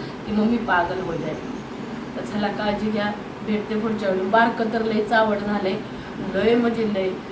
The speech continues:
बापाला इतकं, म्हणजे काय सांगताय, घरातल्या पूर्ण नकापासनं केसापर्यंत सगळ्या चाड्या करतोय पप्पा. "मम्मी, ये मम-, पप्पा, ये खाना, वो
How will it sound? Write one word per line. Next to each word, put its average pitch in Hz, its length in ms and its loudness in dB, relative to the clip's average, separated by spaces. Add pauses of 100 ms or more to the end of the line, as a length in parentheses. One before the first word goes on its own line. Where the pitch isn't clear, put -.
(180)
बापाला 247 420 6
इतकं, 233 480 -2
म्हणजे 233 200 2
काय 233 240 4
सांगताय, 226 400 0
घरातल्या 214 420 2
पूर्ण 233 420 0
नकापासनं 226 680 4
केसापर्यंत 214 760 -2
सगळ्या 220 540 2
चाड्या 202 360 2
करतोय - 300 -4
पप्पा. 202 300 -4 (540)
"मम्मी, 202 460 2 (280)
ये 196 260 -4
मम-, 196 240 2
पप्पा, 214 560 0
ये 208 200 0 (100)
खाना, 202 380 -2 (300)
वो 196 60 -4